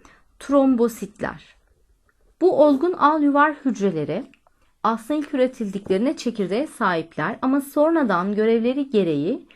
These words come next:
organel ve çekirdeklerini kaybediyorlar. Bu yüzden sonradan bir kayıp söz konusu. Trombositler ise bunlar aslında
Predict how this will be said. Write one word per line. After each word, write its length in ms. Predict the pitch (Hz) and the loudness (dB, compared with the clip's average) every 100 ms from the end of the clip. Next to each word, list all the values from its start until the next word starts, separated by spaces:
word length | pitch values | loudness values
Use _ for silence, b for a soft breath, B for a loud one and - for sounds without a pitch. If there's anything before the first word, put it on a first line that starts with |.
| b b b b | b b b b
organel 520 | 208 214 233 285 285 | 0 2 2 2 0
ve 100 | 196 | -2
çekirdeklerini 680 | 196 247 226 196 190 247 349 | -6 -6 -4 -4 -4 -4 -4
kaybediyorlar. 840 | - 269 240 165 151 147 214 330 294 | -2 0 0 0 -4 -4 -4 -2 2
Bu 80 | |
yüzden 260 | 285 311 349 - - | 2 0 -6 -10 -6
sonradan 640 | 330 320 277 214 196 190 254 | 2 4 4 2 0 0 -2
bir 140 | 330 | -4
kayıp 280 | - 196 185 | -4 -6 -6
söz 280 | - 156 - | -10 -12 -10
konusu. 520 | 143 143 - 254 349 - - | -10 -10 -4 -4 -4 -10 -6
Trombositler 840 | 294 294 285 285 277 - 302 370 - | 0 2 0 -2 -8 0 2 2 -2
ise 460 | 254 - 156 254 - b _ | -8 -6 -6 -8 -16 b _
bunlar 640 | 180 196 330 339 233 220 - | -6 -2 0 2 0 0 0
aslında 720 | 269 285 - 226 180 175 262 | 0 0 -4 -2 -2 -2 -4